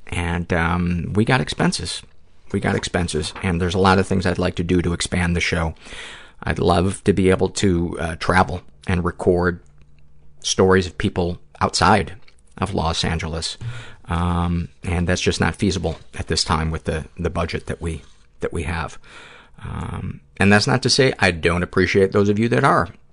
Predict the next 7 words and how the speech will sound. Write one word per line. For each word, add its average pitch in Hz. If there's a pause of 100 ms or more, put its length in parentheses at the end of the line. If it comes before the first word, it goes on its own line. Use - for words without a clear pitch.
(340)
donating. 82 (880)
I 113
resent 117
you 123
for -
other 107
reasons. -